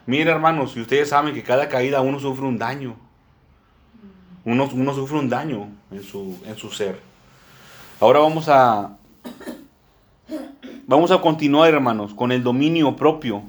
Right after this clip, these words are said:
Estas, e-, estos mensajes los quisiera llevar de una forma diferente, hermanos, porque esto es conocimiento. Después de esto, hermanos,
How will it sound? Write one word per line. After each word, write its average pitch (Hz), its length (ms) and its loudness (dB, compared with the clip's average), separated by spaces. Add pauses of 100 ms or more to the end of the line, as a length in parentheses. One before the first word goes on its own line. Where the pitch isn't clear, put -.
(1600)
Estas, 143 920 4
e-, 131 240 -8
estos 151 480 -8
mensajes 135 560 -6
los 117 100 -14
quisiera 127 720 -4 (120)
llevar 127 300 2
de 143 60 -4
una 143 340 0
forma 135 280 -2
diferente, 131 440 -4
hermanos, 95 420 -8 (400)
porque 117 240 -4
esto 123 140 -8
es 135 60 -8
conocimiento. 131 680 -2
Después 117 380 -2
de 160 100 2
esto, 165 160 -2
hermanos, 110 480 -2